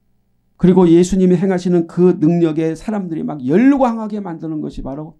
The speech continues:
더러운 영이 하는 일이다, 그 말이에요. 더러운 영은 예수 그리스도의 거룩함과 죄사함과 구원, 그리고 심판을 믿지 못하도록 하고, 거룩하신 하나님의 말씀을 받아들여서 거룩한 자가 되지 못하도록 필사적으로 예수님을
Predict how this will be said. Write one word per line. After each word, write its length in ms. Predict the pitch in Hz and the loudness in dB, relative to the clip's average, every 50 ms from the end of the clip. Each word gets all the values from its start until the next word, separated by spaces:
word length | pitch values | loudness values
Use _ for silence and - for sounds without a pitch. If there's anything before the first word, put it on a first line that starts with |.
| _ _ | _ _
더러운 420 | - 180 185 208 233 226 226 214 208 | -2 0 2 2 0 0 -2 -2 -4
영이 240 | 196 185 185 180 | -4 -4 -4 -6
하는 340 | 180 180 - 208 240 247 202 | -8 -8 -8 -8 -6 -6 -6
일이다, 300 | - - - 185 - - | -6 -6 -8 -10 -12 -12
그 100 | - - | -10 -10
말이에요. 280 | - - - - - - _ _ _ _ _ _ _ _ _ _ _ _ _ _ _ _ _ _ _ _ _ _ _ _ _ _ _ | -10 -10 -10 -14 -18 -20 _ _ _ _ _ _ _ _ _ _ _ _ _ _ _ _ _ _ _ _ _ _ _ _ _ _ _
더러운 400 | - 170 190 202 196 196 196 190 | 0 2 4 6 6 6 6 6
영은 240 | 190 190 196 190 175 | 6 6 4 6 6
예수 280 | 180 196 196 202 202 | 4 4 4 0 0
그리스도의 460 | 202 196 190 185 180 - - 185 185 180 | 0 0 -2 -2 -6 -4 -4 -4 -4 -2
거룩함과 640 | - 180 185 180 180 180 170 185 180 170 175 165 | -2 -2 0 0 -2 -2 -2 0 0 0 0 -2
죄사함과 720 | 170 - 160 160 151 165 156 147 151 139 127 123 113 107 - _ _ _ _ _ _ _ | -2 -2 -2 -2 -2 -2 0 2 2 2 0 -2 -4 -8 -12 _ _ _ _ _ _ _
구원, 380 | - 196 214 208 175 135 120 | 4 6 6 8 6 6 4
그리고 260 | - 165 170 180 175 | 2 -2 -2 0 0
심판을 580 | 165 165 - - 262 240 240 226 233 226 214 180 | -2 0 0 2 2 2 0 -2 0 0 0 0
믿지 220 | 170 180 180 - | 0 -4 0 2
못하도록 540 | 233 220 208 208 196 196 180 185 170 - - | 2 2 2 2 -2 -2 -2 -2 -4 -4 -6
하고, 320 | 156 143 147 202 233 233 - - - _ _ _ | -6 0 2 2 2 0 -2 -10 -20 _ _ _
거룩하신 560 | - 147 170 208 233 240 240 233 220 - 208 | -2 0 2 2 2 2 0 -2 -2 0 0
하나님의 400 | 208 214 226 214 196 190 190 185 | 0 2 2 4 4 4 4 4
말씀을 460 | 180 180 165 170 175 185 180 180 175 175 | 4 4 2 0 0 0 2 2 2 2
받아들여서 720 | - 165 151 165 165 156 156 160 156 143 156 160 151 - - _ _ _ | -2 -6 -6 -4 -4 0 0 0 0 0 -2 -4 -6 -6 -12 _ _ _
거룩한 840 | _ - 147 160 190 208 220 220 214 - - 208 220 214 208 185 - - | _ -2 0 2 4 4 2 0 -2 -2 -2 2 4 4 4 4 2 -2
자가 260 | 175 175 165 165 160 | -4 -2 -2 -2 -2
되지 260 | 160 165 160 156 175 | 2 0 2 2 2
못하도록 680 | 165 156 151 151 156 147 135 143 139 160 202 196 - - | 2 2 0 -2 -4 -4 -2 0 0 0 0 -2 -4 -12
필사적으로 1000 | - - 285 302 - - 269 262 202 196 175 147 156 160 170 208 240 - 208 - - _ _ _ | -4 0 0 0 2 2 0 2 2 2 2 2 2 2 2 2 2 0 -4 -8 -14 _ _ _
예수님을 840 | 147 156 170 165 - 160 156 151 147 139 139 156 190 220 240 - - | 2 4 4 4 0 0 2 4 4 4 4 4 2 0 -2 -4 -8